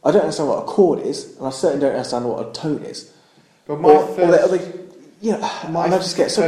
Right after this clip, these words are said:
Speaker 2: first
Speaker 1: so, so
Speaker 2: guitar,
Speaker 1: frustrated.
Speaker 2: uh, my, blah, blah, blah, blah, blah. God, my speaking today. My first guitar lesson was A chord and C chord, I think, 'cause the A chord's the easy one with the three fingers together, and the C was pretty much right on top of it.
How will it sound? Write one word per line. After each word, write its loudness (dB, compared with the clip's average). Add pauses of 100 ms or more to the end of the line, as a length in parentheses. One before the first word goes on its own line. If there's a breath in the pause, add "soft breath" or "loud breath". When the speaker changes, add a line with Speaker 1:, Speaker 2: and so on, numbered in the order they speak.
(140)
Speaker 2:
first -2
Speaker 1:
so, 2
so -2
Speaker 2:
guitar, -4 (180)
Speaker 1:
frustrated. -6 (120)
Speaker 2:
uh, -12
my, -2
blah, 2
blah, -6
blah, -8
blah, -10
blah. -12 (180)
God, -20
my -20 (300)
speaking -10
today. -10
My -10
first -6
guitar -4
lesson -14 (600 soft breath)
was -8 (960 soft breath)
A -10
chord -8
and -14
C -14
chord, -18
I -20
think, -20
'cause -20
the -12
A -10
chord's -10
the -10
easy -12
one -18
with -20
the -20
three -16
fingers -20
together, -14
and -20
the -20
C -10
was -18 (300)
pretty -20
much -18
right -14
on -20
top -18
of -20
it. -20